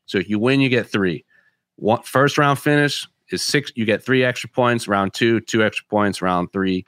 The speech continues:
one extra point, which I think is, 'cause, like, we've seen some, like, absolute bangers, and, like, it's a back and forth war, and then you win in the third round and you get one point. Like,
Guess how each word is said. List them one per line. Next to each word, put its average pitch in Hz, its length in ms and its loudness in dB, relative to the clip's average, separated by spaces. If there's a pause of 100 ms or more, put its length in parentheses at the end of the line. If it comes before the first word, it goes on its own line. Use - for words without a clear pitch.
(320)
one 95 200 0
extra - 340 -2
point, 92 260 0 (400)
which 139 200 2
I 151 120 4
think 262 240 0
is, 165 340 0 (1400)
'cause, 120 140 -2
like, 120 100 0
we've 214 180 4
seen 233 240 2
some, 104 300 0 (120)
like, 101 260 0 (160)
absolute 120 580 0 (280)
bangers, 98 600 -2 (640)
and, 107 160 2
like, 101 160 2
it's 113 140 0
a - 20 0
back 131 300 2
and 131 120 0
forth 107 200 2
war, 98 500 0 (640)
and 127 100 2
then 143 100 4
you 135 120 4
win 165 140 6
in 151 80 4
the 123 100 2
third 131 280 2
round 110 540 2
and - 80 -16
you 113 60 0
get 107 120 2
one 117 240 2
point. 123 360 0
Like, 85 280 -8